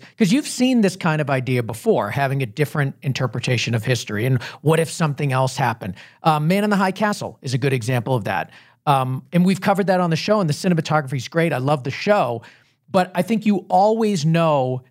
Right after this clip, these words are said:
that what you're watching didn't happen. When you watch The Plot Against America, it's, it's so realistic that you're sort of like, y-, you kind of forget the fact that you're watching something that is fiction.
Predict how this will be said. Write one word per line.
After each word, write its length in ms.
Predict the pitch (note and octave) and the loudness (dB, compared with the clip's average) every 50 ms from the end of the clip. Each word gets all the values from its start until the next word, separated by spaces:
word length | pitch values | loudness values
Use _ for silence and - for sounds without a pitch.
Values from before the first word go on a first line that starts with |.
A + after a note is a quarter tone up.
| _ | _
that 80 | - C#3 | -6 -2
what 180 | C3 D3 C#3+ C#3 | -2 -2 0 0
you're 100 | D3 C#3+ | 0 2
watching 720 | C#3+ D3+ D3+ D#3+ E3+ E3 - C#3+ C3 A#2+ B2 A#2+ A2 - _ | 4 4 4 4 2 0 -4 -6 -4 -4 -4 -6 -8 -8 _
didn't 280 | - D#3 A#2+ C3 C3 - | -2 -2 0 -2 -2 0
happen. 420 | - E3+ D#3+ D3 B2+ - - - _ _ _ _ _ _ _ _ _ _ _ _ _ - | 0 0 0 0 -2 -8 -16 -18 _ _ _ _ _ _ _ _ _ _ _ _ _ -4
When 260 | D3+ D3 F#3 G3 G3+ | 0 2 2 4 4
you 120 | G3+ G#3 | 2 2
watch 580 | G3 F3 F3 F#3+ G3+ A3+ B3 B3+ B3 - - - - _ _ _ - | 2 2 2 2 2 2 0 -2 -4 -8 -12 -12 -16 _ _ _ 0
The 100 | D#3+ F#3 | 0 0
Plot 240 | F#3 - G#3 G3 F#3+ | 0 2 2 2 2
Against 320 | G3 E3 F#3 F3 E3 - | 2 0 0 -2 0 0
America, 580 | F3 D#3 E3+ G3 G#3+ G#3 - - D3+ C3+ C3+ - _ _ - | 0 0 2 2 0 0 0 0 0 -2 -2 -4 _ _ -4
it's, 360 | F3 E3 - - - - - _ _ _ _ | -4 -4 -4 -10 -16 -16 -20 _ _ _ _
it's 220 | - F#3 F#3 F#3 - | 0 0 0 0 -4
so 460 | - - - - G#3 G#3+ C4+ D#4 C4 | -14 -8 0 2 2 2 2 2 0
realistic 720 | F3+ D3 B2 G#2 G2 F2+ E2+ - - - - - - _ _ _ _ _ - | -2 -2 -2 -2 -4 -8 -8 -10 -10 -14 -14 -14 -14 _ _ _ _ _ 0
that 120 | - E3+ - | 0 0 0
you're 100 | F#3+ F3+ | 0 -2
sort 260 | D#3+ - G#3 G#3 G3+ | -2 0 0 0 0
of 120 | G3+ F3 E3 | 0 0 0
like, 340 | F3+ F3 D#3+ D3+ D3 - _ _ _ _ _ - | 0 0 0 0 -4 -8 _ _ _ _ _ -4
y-, 120 | G3 A3 | -4 0
you 180 | - G#3+ G#3 F#3 | 2 2 2 2
kind 260 | - - A3 C4 C4+ | 2 0 0 2 2
of 120 | B3 F3 - | 2 0 -2
forget 580 | - - F#3+ D3+ B2 E3+ F#3 G#3 G#3+ - - | -2 -2 -2 -2 2 0 0 0 0 -4 -4
the 80 | - - | -4 -2
fact 300 | - - C#3+ C3+ B2+ - | 0 0 -2 -2 -2 -4
that 100 | D3 D3 | -6 -4
you're 120 | D3 C#3 | -2 -2
watching 360 | B2+ B2+ B2+ A#2+ - - C3 | 0 0 0 0 -2 -4 -6
something 520 | A2+ - - A#2+ A2+ G#2+ B2 A#2 A2+ A2+ A2 - - - _ _ - - | -6 -2 -2 -4 -2 -2 -4 -2 -2 -4 -6 -10 -16 -20 _ _ -10 -2
that 260 | B2+ B2+ A#2 A2 - | 0 0 0 0 -2
is 200 | C3 B2 B2+ - | -2 -4 -2 0
fiction. 400 | - G3+ A#3 - - - - | 2 0 0 0 -6 -14 -14